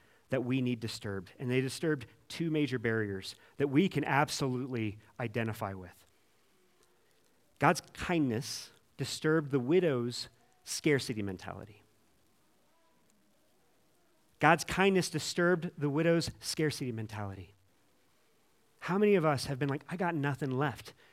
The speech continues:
whether we're talking about money or our energy or our time, and we just, we want to circle the wagons. And I'm not talking about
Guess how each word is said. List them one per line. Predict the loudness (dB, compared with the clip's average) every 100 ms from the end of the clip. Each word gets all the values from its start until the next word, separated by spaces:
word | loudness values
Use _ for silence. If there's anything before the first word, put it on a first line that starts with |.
| _ 0
whether | 4
we're | 6
talking | 4 4 2 0 0
about | 2 2 0 -4 -20 _ _
money | -2 2 4 2 -2 -4 0
or | 4
our | 4 4
energy | 2 2 0 -2
or | -2 -2
our | -2 -6
time, | -6 -2 0 2 0 -2 -10 -2
and | 0 0
we | 0
just, | 0 -2 -2 -6 -18 _ _ _ _ 0
we | 4
want | 4 2
to |
circle | 0 -2 2 2
the | 4
wagons. | 2 0 -2 -6 -12 -18 -20 _ _ _ _ _ _
And | 2
I'm |
not | 2 4
talking | 6 6 6 6
about | 6 6